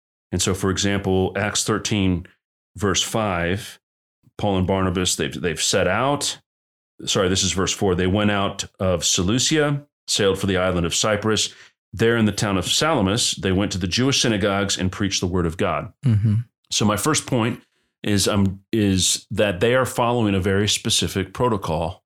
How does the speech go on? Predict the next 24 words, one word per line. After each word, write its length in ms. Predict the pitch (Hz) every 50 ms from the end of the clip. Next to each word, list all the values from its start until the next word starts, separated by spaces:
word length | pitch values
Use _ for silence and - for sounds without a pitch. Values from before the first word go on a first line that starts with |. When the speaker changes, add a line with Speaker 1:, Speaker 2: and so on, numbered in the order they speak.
| _ _ -
Speaker 1:
that 120 | 104 95
I 100 | 95 101
believe 420 | 95 110 101 95 92 92 87 87 - -
is 260 | 92 92 87 - - - _ _ _ _ _ -
absolutely 480 | 95 95 95 - - 98 95 90 95 92
biblical. 560 | - 101 98 98 95 - 90 - - - _ -
Speaker 2:
Yes. 440 | 127 110 98 87 90 - - -
Speaker 1:
And 100 | - 95
I 80 | 95 95
would 180 | 98 98 101 95
like 320 | 107 104 107 107 - -
to 120 | - 107 95
hear 160 | 98 107 101
your 220 | 95 92 113 120
thoughts 420 | 110 - - 104 95 90 87 - -
on, 460 | 95 90 90 90 87 92 90 90 - _ _ _ _ _ _ _ _ _ _ _ -
as 300 | 98 101 104 104 104 92
these 220 | 101 107 101 92
Jewish 300 | 92 120 123 123 113 -
emissaries 460 | 120 117 117 107 - 113 104 101 95 92
are 60 | 95
being 300 | 80 - 101 95 95 92
sent 240 | - - 104 95 90
out, 320 | 82 82 78 80 - -